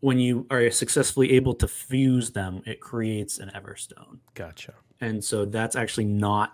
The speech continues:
Speaker 1: in this game. It actually got pulled out.
Speaker 2: What?
Speaker 1: Um, so I don't know when it's coming back in, but the idea is that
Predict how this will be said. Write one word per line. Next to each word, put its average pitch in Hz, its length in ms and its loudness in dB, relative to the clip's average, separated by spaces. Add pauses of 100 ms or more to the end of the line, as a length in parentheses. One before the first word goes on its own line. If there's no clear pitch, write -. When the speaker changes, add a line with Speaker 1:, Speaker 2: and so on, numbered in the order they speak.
Speaker 1:
in 104 400 -2
this 98 240 -6
game. 95 300 -10
It 92 80 -10
actually - 300 -8
got - 160 -10
pulled - 200 -6
out. - 260 -12 (260)
Speaker 2:
What? 403 480 6
Speaker 1:
Um, 190 420 -6 (1400)
so - 160 -6
I 98 100 0
don't 123 180 2
know 120 140 4
when 113 240 4
it's 117 120 -2
coming 113 300 0
back 101 240 -4
in, 98 240 -6
but 95 220 -10
the 107 100 -2
idea 113 420 4
is 113 300 0
that 107 420 0